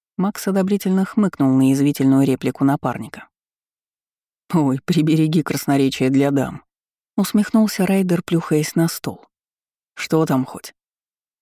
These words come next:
Он обхватил её затылок своей мускулистой рукой и впился в её рот полным страсти поцелуем, зачитала Рия. «Это что, женские романы?»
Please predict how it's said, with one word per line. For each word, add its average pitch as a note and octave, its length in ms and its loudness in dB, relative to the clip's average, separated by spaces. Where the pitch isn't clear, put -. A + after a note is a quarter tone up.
Он D#3+ 220 4
обхватил E3 540 2
её D#3 200 4
затылок C#3+ 540 0
своей D3 280 2
мускулистой D3 760 0
рукой D3 460 -4
и E3+ 120 -2
впился F#3 540 -2
в D#3 80 2
её D3+ 180 4
рот D#3 360 0
полным D#3+ 500 2
страсти - 580 -4
поцелуем, B2 680 -6
зачитала D3 500 -2
Рия. C3 340 -4
«Это D3 220 -2
что, - 240 -12
женские C#3+ 500 -2
романы?» D3 460 2